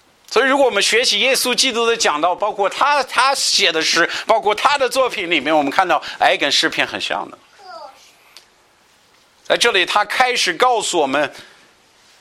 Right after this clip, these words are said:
有两种道路。实际上，如果我们解释第一篇，他把第一篇分成两部分：第一部分是一到三节，第二部分是四到六节。一到三节告诉我们善人的道如何，后面告诉我们恶人的道如何。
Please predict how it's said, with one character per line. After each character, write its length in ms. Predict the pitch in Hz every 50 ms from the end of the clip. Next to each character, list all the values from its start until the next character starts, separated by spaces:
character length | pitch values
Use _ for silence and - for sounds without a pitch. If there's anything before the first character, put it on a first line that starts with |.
| _ _ _ _
有 160 | - 151 170
两 340 | 175 175 170 151 143 143 147 -
种 180 | 202 185 170
道 240 | 165 220 240 233 147
路。 180 | 120 107 92 - - - _ _ _ _ _
实 180 | - - -
际 160 | 214 233 254 220
上， 100 | 220 214 214
如 80 | 240
果 100 | 269 254
我 60 | 233 208
们 160 | 208 226 220
解 180 | - 165 160
释 160 | 151 - 214 208
第 220 | 165 214 214 214
一 60 | 202
篇， 360 | 180 - - 214 202 185 190 185 - - - -
他 140 | - - 220
把 180 | 208 208 190 175
第 140 | - 220
一 60 | 220 196
篇 200 | 170 190 196 185
分 160 | - 220 214 185
成 120 | 202 202
两 220 | 202 180 139 123
部 160 | 135 175 202 160
分： 180 | - 151 143
第 120 | 143 208 214
一 40 |
部 160 | 202 180 202 175
分 160 | 143 160 151
是 140 | - 170 180
一 80 | 180
到 140 | 170 170 160
三 240 | 151 - 185 175 170
节， 200 | 143 135 120 123 - - - -
第 80 | - 156
二 140 | 202 226 226
部 180 | - 202 196
分 160 | - 156 156
是 140 | 143 - 160
四 180 | 151 - 196 185
到 140 | 170 160 156
六 200 | 170 190 175 151
节。 240 | 127 131 127 113 127 -
一 140 | 202 208
到 120 | 220 214 190
三 280 | 185 - 247 233 233
节 180 | - 180 160 147
告 240 | 139 247 247 233 202
诉 140 | - - 180
我 40 |
们 120 | 147 156 156
善 280 | - - 262 240 233
人 140 | 208 156 151
的 100 | 160 165
道 200 | 170 202 175 143
如 180 | 131 135 139 131
何， 180 | - - 98 - - - - - - - - - - - - - - - - - -
后 140 | - 185
面 180 | 175 160 143 139
告 180 | 147 185 170 147
诉 120 | 127 135
我 40 | 123
们 80 | 127
恶 140 | 147 185 175
人 140 | 151 120 98
的 100 | 98 104
道 160 | 107 117 95
如 160 | 90 85 85
何。 180 | 80 - - -